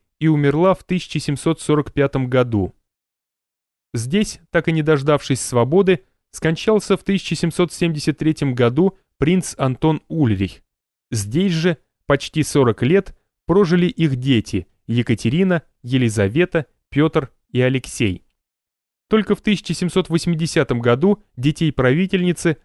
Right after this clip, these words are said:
выслали за границу, в Данию, где они, забытые всеми, один за другим умерли. Ужасной оказалась судьба бывшего императора Ивана Антоновича.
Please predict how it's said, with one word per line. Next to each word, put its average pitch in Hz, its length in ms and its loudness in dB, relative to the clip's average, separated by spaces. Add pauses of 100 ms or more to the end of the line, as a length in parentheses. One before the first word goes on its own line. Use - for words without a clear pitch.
выслали 180 480 0
за 156 140 0
границу, 156 680 -2 (120)
в 110 180 -6
Данию, 98 520 2 (260)
где 110 320 0
они, 165 260 0 (300)
забытые 127 580 0
всеми, 185 480 0 (320)
один 180 300 -2
за 156 120 0
другим 135 520 0
умерли. 101 540 0 (920)
Ужасной 196 480 2
оказалась 165 640 0
судьба 151 340 0
бывшего 151 400 0
императора 135 640 0
Ивана 135 460 0
Антоновича. 107 800 0